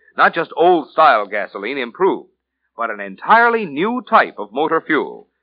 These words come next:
with performance features that until recently were reserved for war. You see, science has long known that gasoline is composed of molecules, and each molecule is an arrangement of atoms.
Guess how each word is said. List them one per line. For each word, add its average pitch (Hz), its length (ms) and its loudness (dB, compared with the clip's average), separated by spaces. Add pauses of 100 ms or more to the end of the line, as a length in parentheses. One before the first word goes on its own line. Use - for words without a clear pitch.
(120)
with 113 160 -10
performance 202 580 -2
features 185 320 -6
that 131 120 -2
until 117 240 -4
recently 156 500 -6
were 143 160 -2
reserved 113 460 0
for 170 160 -2
war. 113 400 0 (1040)
You 127 80 -16
see, 214 380 -8
science 240 400 -6
has 143 160 -8
long 165 320 -6
known 95 300 -8
that 104 140 -12
gasoline 120 500 -6
is 110 100 -12
composed 113 460 -4
of 82 120 -18
molecules, 80 680 -4 (360)
and 92 100 -14
each 214 240 -12
molecule 139 520 -2
is 131 120 -6
an 127 80 -6
arrangement 131 560 -4
of 175 140 -6
atoms. 190 400 -6